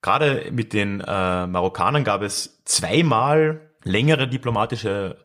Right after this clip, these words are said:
ähm, Austausche. Also da war zweimal ein Gesandter Marokkos für ein halbes Jahr in London und hat dort mit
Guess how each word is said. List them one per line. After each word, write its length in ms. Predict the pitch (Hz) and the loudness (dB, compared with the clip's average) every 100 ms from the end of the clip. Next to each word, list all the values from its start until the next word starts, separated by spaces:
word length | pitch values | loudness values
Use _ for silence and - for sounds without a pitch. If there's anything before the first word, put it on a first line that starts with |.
| _ | _
ähm, 320 | - 92 85 - | -8 -6 -8 -8
Austausche. 600 | - 135 151 156 151 123 | 2 2 4 4 4 2
Also 160 | 107 | 2
da 100 | 101 | 0
war 300 | 95 95 - | 2 0 -4
zweimal 500 | - - 92 147 123 | -10 -2 2 2 2
ein 480 | - 95 95 92 92 | 0 0 0 0 -2
Gesandter 480 | 90 - 95 147 151 | -4 -2 0 2 2
Marokkos 560 | 113 110 113 143 127 - | 2 2 2 2 0 -2
für 220 | 113 95 | 0 0
ein 160 | 87 | 0
halbes 360 | 113 156 151 151 | 0 2 2 0
Jahr 160 | 98 104 | 0 0
in 60 | 90 | 0
London 480 | 76 80 113 180 - _ _ - - | -2 -2 0 -2 -4 _ _ -20 -8
und 160 | 107 98 | -4 -2
hat 280 | - - | -4 -4
dort 320 | 90 104 143 110 | 0 0 0 -2
mit 380 | 98 - - | -2 -4 -14